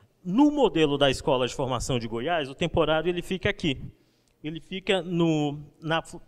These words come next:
formação à distância. Por quê? A formação à distância, a plataforma web, você já vai ter que comprar, certo? Então, assim, é um custo que você já possui. Então, assim, é uma forma que você tem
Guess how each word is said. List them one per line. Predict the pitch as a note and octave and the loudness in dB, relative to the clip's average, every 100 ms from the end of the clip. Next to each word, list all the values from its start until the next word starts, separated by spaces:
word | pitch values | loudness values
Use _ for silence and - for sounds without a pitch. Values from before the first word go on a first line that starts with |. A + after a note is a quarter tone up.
| _ | _
formação | - F3+ F#3 F3+ - G3 G3+ | -4 0 2 2 2 0 0
à | F3+ | -2
distância. | G3+ G3+ - F3 B2+ - - - - | -4 -6 0 2 2 -2 -12 -18 -2
Por | - B3+ | 4 4
quê? | - F3 B2+ - _ | 4 -4 -4 -14 _
A | D4+ | -10
formação | D4+ C4+ B3+ F#3 | -6 -4 -2 0
à | |
distância, | C#3+ - G#3 G3 - C#3 - - - - | -2 -2 2 2 0 -4 -4 -16 -20 -8
a | D#3+ | 2
plataforma | G3 F#3+ E3 - A3+ G3+ D3+ - | 2 2 -2 6 6 6 2 -2
web, | C#3 E3+ D#3+ | 0 0 0
você | D#3 - | -4 -8
já | E3 F3 | -4 0
vai | E3+ | 0
ter | - F#3 | -2 -4
que | F#3 | -4
comprar, | - G#3+ G3+ D3 A2+ G2 - _ _ _ _ | -4 -4 0 0 0 -4 -14 _ _ _ _
certo? | - C#3+ C#3+ | -8 -6 -4
Então, | E3 | -4
assim, | - | -2
é | D#3+ | -2
um | G3+ | -2
custo | - A3+ C4 - | -4 -2 -2 -2
que | G#3 | -8
você | F#3+ F#3 F3 | -6 -4 -4
já | D#3+ | -4
possui. | F3+ G#3+ G3+ - D3+ A#2 - | -4 -6 -10 -8 -8 -8 -14
Então, | - | -4
assim, | G3+ G3 | -2 -2
é | E3 G3+ | -2 0
uma | C4 C4 | 2 0
forma | - G#3+ G#3 D#3+ C3 - _ | 0 0 0 -2 -6 -12 _
que | F#3 | -4
você | F#3 F#3+ | -2 -2
tem | F#3+ E3 C#3 | -4 -4 -6